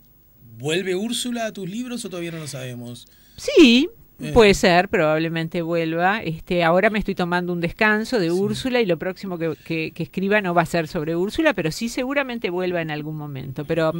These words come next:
Speaker 2: tengo que descansar de ella porque también me tiene un poco, este, ha, ha atrapado mis últimos años.
Speaker 1: Ujú.
Speaker 2: Sí.
Speaker 1: ¿Qué, qué, qué fecha cumplís años vos?
Speaker 2: Trece de enero.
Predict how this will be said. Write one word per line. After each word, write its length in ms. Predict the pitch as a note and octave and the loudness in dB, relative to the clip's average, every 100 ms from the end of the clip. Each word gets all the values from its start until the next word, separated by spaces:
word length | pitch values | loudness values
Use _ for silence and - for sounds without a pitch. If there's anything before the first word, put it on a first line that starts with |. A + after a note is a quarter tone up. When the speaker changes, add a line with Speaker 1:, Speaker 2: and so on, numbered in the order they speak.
| - | -2
Speaker 2:
tengo 180 | B3 B3 | 2 2
que 100 | A3 | 2
descansar 520 | F#3 E3+ D#3+ F#3+ E3+ | 0 -2 0 2 2
de 140 | E3 E3+ | 4 2
ella 180 | G3+ | 2
porque 180 | E3 D3 | 0 -2
también 320 | C#3+ C#3 D3+ D3 | -2 -2 -2 -4
me 80 | C3+ | -4
tiene 200 | C#3 C#3 | -4 -4
un 60 | |
poco, 580 | C3+ B2+ B2+ B2 - G#2 | -6 -6 -4 -4 -6 -8
este, 920 | - A#2 - B2 A#2+ A#2 A#2 A#2 C3+ - - D#3+ - | -10 -14 -12 -10 -10 -12 -12 -12 -12 -14 -16 -18 -4
ha, 160 | F#3 | -4
ha 140 | - G3 | 4 4
atrapado 560 | G3 F#3 E3+ F3 E3+ | 4 2 2 2 2
mis 220 | E3 D3+ E3+ | 0 -2 -6
últimos 400 | D3+ D3 C3+ C#3 | -6 -6 -8 -8
años. 280 | C3 C3+ - - | -8 -8 -12 -12
Speaker 1:
Ujú. 200 | C3+ C3 | -10 -8
Speaker 2:
Sí. 240 | C3 B2+ G2+ A#2 A#2 A2 - - - - E3 | -8 -8 -10 -12 -14 -16 -16 -16 -16 -14 -10
Speaker 1:
¿Qué, 180 | F#3 G#3 | -6 -6
qué, 140 | G3+ A3+ | -6 -6
qué 140 | B3 | -4
fecha 240 | A#3+ A3+ A#3 | -6 -6 -8
cumplís 300 | G3 F3+ D#3+ | -10 -10 -8
años 200 | D#3 C3+ | -8 -8
vos? 300 | D#3 - - | -10 -12 -8
Speaker 2:
Trece 360 | A3 B3 C4+ | -2 -2 0
de 80 | A3 | 0
enero. 400 | F3 D#3 D3 D3+ | 0 -4 -6 -10